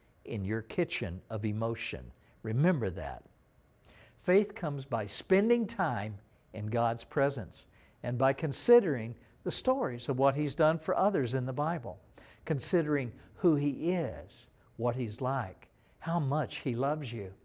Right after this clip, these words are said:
When you see these things and you have time to consider, and by the way, if you take time to consider it, set aside time every day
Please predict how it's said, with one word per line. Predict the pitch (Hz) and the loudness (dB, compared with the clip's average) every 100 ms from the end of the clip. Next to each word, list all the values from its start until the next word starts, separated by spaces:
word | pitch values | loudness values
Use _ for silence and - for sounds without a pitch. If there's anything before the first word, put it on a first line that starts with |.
| _ - - _ | _ -20 -20 _
When | 143 | -4
you | 127 | -2
see | 123 - 240 240 | -2 2 2 2
these | 220 190 - | 2 0 2
things | 190 202 175 | 0 0 -2
and | 147 120 | -4 -2
you | 120 | -2
have | 143 131 | -2 -2
time | - 151 156 175 | -6 -2 -2 -2
to | 160 | -4
consider, | 139 131 120 180 170 - - 120 | -6 -6 -2 -2 -2 -14 -14 -8
and | 123 120 | -6 0
by | 143 160 | 0 0
the | 156 | -2
way, | 151 165 175 | 0 2 2
if | 160 - | 0 -4
you | 160 147 - | -6 -6 -12
take | - 240 302 - | 2 2 2 -10
time | - 139 104 92 71 82 _ _ _ - | -4 -2 -2 -6 -10 -16 _ _ _ -10
to | - | -6
consider | 107 113 107 - 117 92 | -6 -6 -8 -4 -2 -4
it, | 85 | -6
set | - - 165 175 | -8 -4 -4 -4
aside | - - 196 233 175 | -4 2 4 4 0
time | 151 127 117 | -2 -2 -2
every | 120 131 | -2 -2
day | 131 127 | 0 -2